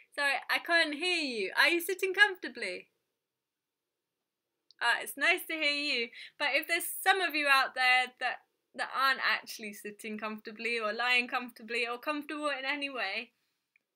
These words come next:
hopefully listening to this will help you to feel more comfortable. The visitor. "I don't know," Momo said one day.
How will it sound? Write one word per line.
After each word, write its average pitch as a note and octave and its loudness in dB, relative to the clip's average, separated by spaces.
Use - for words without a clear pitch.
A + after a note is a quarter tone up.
hopefully B3 -6
listening A#3 -10
to G#3+ -18
this G3+ -12
will G#3 -16
help - -14
you G#3 -20
to - -20
feel G3+ -14
more F#3+ -14
comfortable. F3+ -18
The A3 -8
visitor. G3+ -10
"I F4+ -6
don't G#4 -4
know," A3 2
Momo G#3 -6
said G3+ -6
one G3 -10
day. F3+ -8